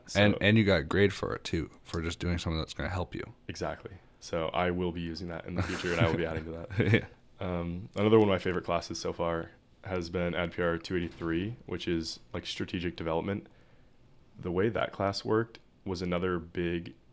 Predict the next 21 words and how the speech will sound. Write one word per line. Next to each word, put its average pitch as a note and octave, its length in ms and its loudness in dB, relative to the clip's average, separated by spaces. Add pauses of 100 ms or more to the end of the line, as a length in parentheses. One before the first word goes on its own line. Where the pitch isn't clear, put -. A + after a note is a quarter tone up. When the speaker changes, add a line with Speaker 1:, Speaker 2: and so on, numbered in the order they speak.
(100)
Speaker 2:
group F2+ 180 -8
project E2+ 340 -2
class F#2+ 300 -2
throughout F2+ 160 -6
the - 80 -10
whole E2+ 160 -4
semester. F2 560 -6
So E2 580 -4 (100)
there F2+ 100 -4
was E2+ 100 -4
about E2+ 300 -4 (180)
four G2 400 -4
or A2+ 60 0
five F2+ 260 0
of E2 140 -6
us, E2 260 -8 (1300)
and F2 320 -2
I G2 80 0
guess G#2+ 240 2
each G2+ 260 -4
class E2+ 440 -2